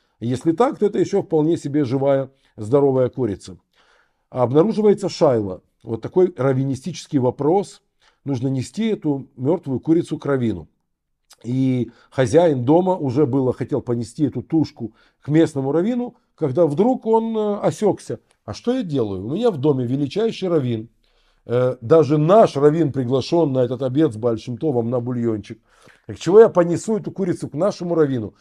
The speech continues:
если у меня дома самый раввинский раввин из всех раввинов, самый рэбский рэбе, сам раби Исраэль Бааль Шем Тов?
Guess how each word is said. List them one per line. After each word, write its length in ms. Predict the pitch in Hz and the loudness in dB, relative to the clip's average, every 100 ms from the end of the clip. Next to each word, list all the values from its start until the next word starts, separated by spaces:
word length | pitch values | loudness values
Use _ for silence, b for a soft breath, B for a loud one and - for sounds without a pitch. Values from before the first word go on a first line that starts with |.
| b | b
если 220 | 135 - | -12 -4
у 60 | 147 | 0
меня 220 | 147 151 | 2 4
дома 360 | 131 175 165 135 _ | 4 2 2 -2 _
самый 460 | _ - 175 180 156 | _ 2 4 6 4
раввинский 580 | 147 143 143 214 - 147 | 4 4 2 -2 0 2
раввин 400 | 143 143 165 143 | 2 2 0 -2
из 80 | 123 | -4
всех 240 | 180 180 | -6 -2
раввинов, 480 | 156 165 220 214 156 _ b b | 0 0 0 -4 -6 _ b b
самый 400 | - 180 214 180 | -4 0 4 4
рэбский 480 | 151 190 - - 147 | 4 2 0 -2 0
рэбе, 320 | 143 202 165 | 2 0 -2
сам 300 | 123 175 175 | -2 -2 -2
раби 240 | 147 156 151 | -2 -2 -2
Исраэль 380 | 120 143 156 143 | -4 -2 -2 2
Бааль 260 | 131 131 | 2 2
Шем 220 | - 139 | 0 -6
Тов? 260 | 127 269 120 | -4 -6 -6